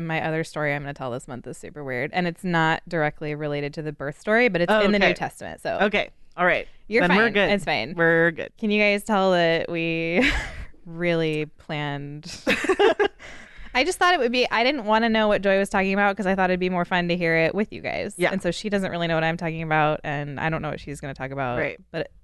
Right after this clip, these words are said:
Speaker 1: that's why it's just more fun.
Speaker 2: Mm-hmm.
Speaker 1: Sway. I just said that
Speaker 2: Sway.
Speaker 1: sway. Anyway. Um, okay, so today I am going to tell you guys, this is, okay, I know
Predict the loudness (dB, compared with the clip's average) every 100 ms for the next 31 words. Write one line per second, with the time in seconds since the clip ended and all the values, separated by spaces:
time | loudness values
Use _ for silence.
0 | _ -4 -4 -4 -8 -6 -8 -10 -12 -20
1 | -20 -18 -16 -14 -14 -12 -6 -4 -4 -8
2 | -16 -20 -20 -20 -20 -20 -20 -20 -20 -12
3 | -10 -8 -6 -6 -8 -12 -12 -14 -12 -6
4 | -4 -6 -14 -20 -20 -12 -10 -6 -4 -4
5 | -4 -8 _ _ _ -20 -20 -20 -20 -20
6 | -4 2 4 4 2 2 0 -6 -2 4
7 | 6 6 6 4 2 0 _ _ -6 0
8 | 2 4 4 4 4 2 2 2 4 4
9 | 2 0 -4 -4 0 2 2 2 2 2
10 | 2 -2 -8 -6 -2 -2 -2 -2 -6 -14
11 | -16 -18 -20 -20 -20 -20 -20 -14 -12 -12
12 | -16 _ _ _ _ -2 2 4 4 4
13 | 2